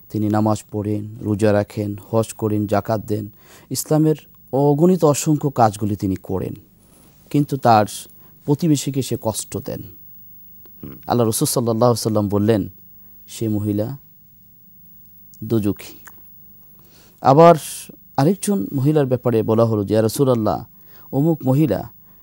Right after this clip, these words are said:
তিনি নামাজ রোজা আগেকার মহি-, আগের মহিলার মতো এত বেশি করেন না, কিন্তু তার আচরণের মধ্যে, তার ভালোবাসার মধ্যে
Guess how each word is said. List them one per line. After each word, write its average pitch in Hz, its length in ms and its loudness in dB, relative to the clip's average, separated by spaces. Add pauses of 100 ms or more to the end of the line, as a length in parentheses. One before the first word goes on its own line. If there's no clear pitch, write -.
তিনি 113 200 0
নামাজ 120 400 2
রোজা 120 380 -2 (560)
আগেকার 120 380 0
মহি-, 117 220 0
আগের 120 240 0
মহিলার 131 360 4
মতো 110 360 -2
এত - 180 0
বেশি 185 280 4
করেন 123 280 2
না, - 240 -8 (460)
কিন্তু 147 160 -2
তার 139 240 6
আচরণের 135 520 0
মধ্যে, 110 580 -4
তার 107 120 -2
ভালোবাসার 123 560 2
মধ্যে 107 420 -6